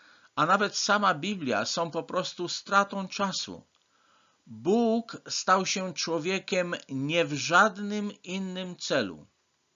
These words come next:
Taka jest wola Boża w stosunku do nas, abyśmy stali się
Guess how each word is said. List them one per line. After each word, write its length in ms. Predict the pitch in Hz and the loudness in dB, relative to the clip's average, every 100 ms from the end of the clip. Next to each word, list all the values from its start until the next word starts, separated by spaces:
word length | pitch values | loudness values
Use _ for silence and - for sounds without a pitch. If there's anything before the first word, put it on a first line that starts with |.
| _ _ _ _ _ _ _ _ _ _ _ | _ _ _ _ _ _ _ _ _ _ _
Taka 580 | - 175 208 208 196 190 | 0 4 4 2 0 2
jest 400 | 175 165 143 117 | 2 0 -2 -6
wola 560 | 110 135 180 196 185 160 | -8 -2 0 4 4 4
Boża 440 | 135 175 160 160 | 0 -2 0 -2
w 80 | - | -2
stosunku 600 | - 135 156 156 143 143 | -8 -8 -8 -10 -6 -4
do 260 | 123 156 | 0 0
nas, 420 | 107 71 - - - _ _ _ _ _ _ _ - | 0 -6 -12 -14 -16 _ _ _ _ _ _ _ -10
abyśmy 440 | 139 180 - 175 | -6 -6 -6 -8
stali 380 | - 196 190 180 | -2 0 0 -2
się 320 | - 170 | -2 -2